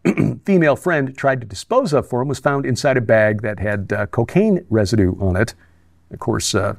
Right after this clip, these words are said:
Hunter Biden didn't tell the Bureau of Alcohol, Tobacco, and Firearms that he was doing drugs when he applied for his gun permit. Um, anyway, uh, yes,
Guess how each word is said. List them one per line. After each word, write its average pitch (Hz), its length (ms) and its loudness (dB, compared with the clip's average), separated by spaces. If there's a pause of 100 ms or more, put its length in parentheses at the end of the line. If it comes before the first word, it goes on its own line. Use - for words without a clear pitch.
(180)
Hunter 113 340 2
Biden 98 420 0
didn't 123 300 -2 (100)
tell 170 680 0
the 104 80 -4
Bureau 120 260 2
of 110 100 0
Alcohol, 117 440 -2
Tobacco, 120 400 -4
and 98 160 -6
Firearms 117 540 2
that 104 100 -2
he 117 160 -2
was 110 320 -4 (500)
doing 180 300 0
drugs 120 380 -2
when 127 100 -4
he 107 60 -4
applied 113 280 -4
for 101 120 -10
his 95 100 -10
gun 131 180 -4
permit. 101 320 -8 (440)
Um, 110 240 -4 (100)
anyway, 135 400 0 (420)
uh, 120 240 -2 (360)
yes, 131 400 -4